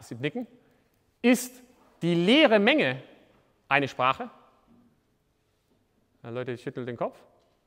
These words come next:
Warum schüttelt sie den Kopf? <laughs> Weiß ich nicht. Ja, genau. Oh, ist gut, wenn schon mal re-, reagiert. Ja? Also, die leere Menge ist auch eine Sprache, weil,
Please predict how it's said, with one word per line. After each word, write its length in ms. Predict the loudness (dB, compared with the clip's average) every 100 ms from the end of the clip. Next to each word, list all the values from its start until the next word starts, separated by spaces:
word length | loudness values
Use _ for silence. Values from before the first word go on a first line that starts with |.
| _ _ _ _ _ _ _ _ _
Warum 180 | -2 -2
schüttelt 220 | -4 -6
sie 60 | -6
den 80 |
Kopf? 160 | -8 -10 -16 _ _ _ _ _ _ _ _ _ _ _ _ _ _ _ _ _ _ _ _ _ _ _ _ _ -14
<laughs> 100 | -12 -12 -4
Weiß 200 | 0 0
ich 60 | 0
nicht. 120 | -6 -10
Ja, 160 | -8 -8 -10
genau. 160 | -12 -14 _ _ _ 2
Oh, 160 | 2
ist 180 | 2 2
gut, 220 | 4 4 2
wenn 180 | 0 2
schon 100 | 8
mal 200 | 8 8
re-, 280 | 4 2
reagiert. 400 | 4 0 0 -2
Ja? 160 | -4 -8 -10 -20 _ _ _ 6
Also, 360 | 8 8 4 0 -18 -10 0
die 100 | 4
leere 300 | 6 6 8
Menge 260 | 6 4
ist 180 | 2 4
auch 140 | 4
eine 180 | 6 4
Sprache, 480 | 2 0 0 -2 -8 -16 _ _ _ _
weil, 560 | 2 6 6 6 4